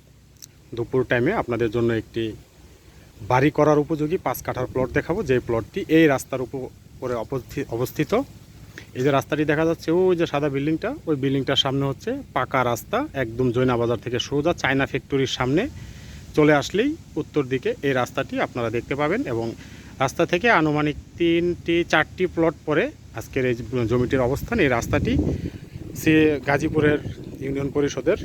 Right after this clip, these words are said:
এলাকার রাস্তা। আর এই যে বাড়িটি, এই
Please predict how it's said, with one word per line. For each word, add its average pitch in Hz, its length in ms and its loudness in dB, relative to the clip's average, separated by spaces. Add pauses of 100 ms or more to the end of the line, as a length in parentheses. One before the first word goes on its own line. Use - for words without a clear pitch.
(840)
এলাকার 131 360 2
রাস্তা। - 240 -2 (1120)
আর 113 80 -6 (120)
এই 151 120 8
যে 147 140 4
বাড়িটি, 139 300 0 (1400)
এই 147 60 6